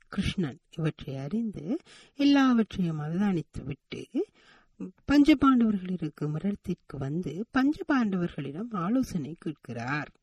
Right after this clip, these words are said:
அப்பொழுது தர்மன் சாம, வேத, தான, தண்ட இவற்றை அறிந்த கர்ணன்,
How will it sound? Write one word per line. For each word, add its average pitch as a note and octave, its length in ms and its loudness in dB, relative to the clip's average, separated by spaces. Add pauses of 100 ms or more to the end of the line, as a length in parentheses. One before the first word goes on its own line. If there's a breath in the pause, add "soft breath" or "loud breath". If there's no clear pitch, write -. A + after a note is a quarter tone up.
(360)
அப்பொழுது C3+ 580 -4
தர்மன் D#3 760 0 (600 soft breath)
சாம, G#3+ 680 2
வேத, G3 560 2
தான, G3+ 540 2
தண்ட F#3 520 2
இவற்றை F3 520 0
அறிந்த E3 840 0 (460 soft breath)
கர்ணன், A3 600 4